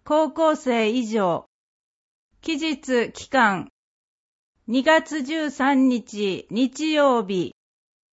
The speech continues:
二十日日曜日。全二回。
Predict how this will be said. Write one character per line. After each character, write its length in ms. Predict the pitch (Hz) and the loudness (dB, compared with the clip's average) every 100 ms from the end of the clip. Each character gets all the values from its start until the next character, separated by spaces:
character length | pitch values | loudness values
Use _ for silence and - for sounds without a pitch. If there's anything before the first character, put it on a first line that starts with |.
| _ | _
二 180 | - 262 | -2 -2
十 200 | - - | -2 -10
日 400 | - 277 262 - - | 2 4 4 0 -4
日 420 | 226 262 262 285 | 0 0 0 -2
曜 320 | 285 269 226 | 2 4 2
日。 320 | 180 175 - _ _ _ _ _ _ - | 0 -4 -4 _ _ _ _ _ _ -18
全 420 | - 311 302 262 | 0 2 4 4
二 220 | 226 220 | 2 -2
回。 420 | 226 220 214 202 | 0 2 0 -4